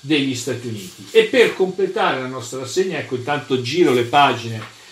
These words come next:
della rivista, Guerrieri Longobardi nel Vicentino. Qui, eh, altri giochi, altri wargame che potete dedicare all'argomento. Beh, ragazzi, vado di nuovo in evidenza e,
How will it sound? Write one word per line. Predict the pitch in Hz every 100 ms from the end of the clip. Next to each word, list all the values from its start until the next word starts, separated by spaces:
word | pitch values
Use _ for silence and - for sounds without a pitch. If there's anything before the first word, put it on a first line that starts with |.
| -
della | 156 147 147
rivista, | 202 135 113 - 165 180 170 - -
Guerrieri | 156 196 214 202
Longobardi | 175 151 147 160 151 139 135
nel | 190 190
Vicentino. | 143 - 135 117 - 135 131 165 185 - -
Qui, | - 196 180 - -
eh, | 160 143 139 135 139
altri | 175 220 247 - 196
giochi, | 135 156 143 120 117 139
altri | 139 -
wargame | 143 139 139 175 156 131
che | 117 131
potete | - 131 190 175 143 131
dedicare | 127 135 - 175 143
all'argomento. | 131 165 220 247 135 95 95 170
Beh, | 151 104
ragazzi, | 160 165 95 - - 196 - - -
vado | 139 170 143 120
di | 117 127
nuovo | 156 143
in | 123
evidenza | 143 208 123 92 98 - 156 160 - - -
e, | 214 156